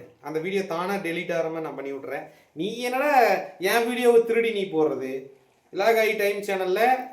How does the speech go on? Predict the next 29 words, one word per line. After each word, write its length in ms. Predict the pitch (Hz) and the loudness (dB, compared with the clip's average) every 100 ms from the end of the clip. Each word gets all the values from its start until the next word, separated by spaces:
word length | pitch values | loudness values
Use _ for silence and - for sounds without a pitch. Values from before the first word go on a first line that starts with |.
| 147 170 | -6 -4
ஏன் 160 | 208 196 | -2 -2
வே-, 300 | 196 185 180 | 0 0 0
நேத்து 260 | 180 190 185 | 0 0 -2
நான் 180 | 180 180 | -4 -2
போட்ட 160 | 202 196 | -2 0
லைவை 220 | 190 214 185 | 0 0 -2
நானே 200 | 175 202 185 | -4 0 0
ஓப்பன் 220 | 185 185 | 2 0
பண்ணி 140 | 175 170 | -4 -8
விட்டேன், 320 | 160 208 220 - | -8 -8 -8 -8
போய் 180 | 156 160 | -10 -2
பாருங்க, 280 | 175 180 175 165 | -2 -2 -6 -6
பார்க்குறவங்களாம் 480 | 180 180 170 170 160 | -6 -6 -6 -8 -8
பாருங்க. 240 | 160 160 156 - _ _ _ _ _ 147 156 | -8 -8 -14 -20 _ _ _ _ _ -6 -4
என்னுடைய, 420 | 175 180 175 170 170 175 165 156 | -2 -4 -4 -4 -2 -2 -2 -4
நான் 180 | 160 156 | -4 -4
எப்பவுமே 220 | 185 196 156 | -4 -4 -2
மறைச்சு 420 | 160 185 - 190 196 151 | -2 -4 -4 -2 0 2
வாழ்ற 280 | 156 160 165 | 2 0 -2
மாட்டேன் 320 | 156 147 139 139 | -4 -6 -8 -8
மத்தவங்களாட்ட. 540 | 143 151 147 147 127 - - _ _ _ _ _ _ - 135 | -8 -6 -4 -4 -4 -10 -14 _ _ _ _ _ _ -6 0
எது 160 | 160 208 208 | 2 4 4
இருக்குதோ 360 | 202 208 190 170 - | 2 2 2 2 2
அதை 120 | 160 156 | 0 0
அப்படியே 300 | 160 190 196 | 0 -2 0
நான் 140 | 175 165 | -2 -2
காட்டிக்கிறவன் 580 | 165 160 156 151 151 160 | -2 -2 -4 -4 -4 -4
தான் 100 | 151 | -4
நான், 140 | 143 | -6